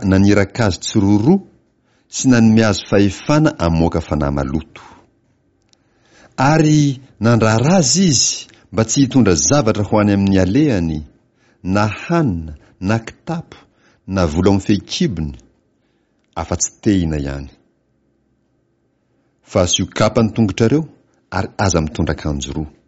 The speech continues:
Ary hoy koa izy taminy, "Izay trano idiranareo, de mitoetra ao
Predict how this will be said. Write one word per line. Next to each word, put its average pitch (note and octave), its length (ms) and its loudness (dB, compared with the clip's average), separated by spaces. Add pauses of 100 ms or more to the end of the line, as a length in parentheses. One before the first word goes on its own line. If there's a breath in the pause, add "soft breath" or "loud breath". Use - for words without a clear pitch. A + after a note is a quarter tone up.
(960 soft breath)
Ary G#2+ 180 0
hoy D3 260 2
koa F#3 200 -2
izy B2+ 200 -4
taminy, G#2 420 -4 (760)
"Izay F2 200 0
trano G#2+ 300 2
idiranareo, F2+ 720 2 (340 soft breath)
de F#2+ 140 2
mitoetra G#2 600 2
ao C#3 200 2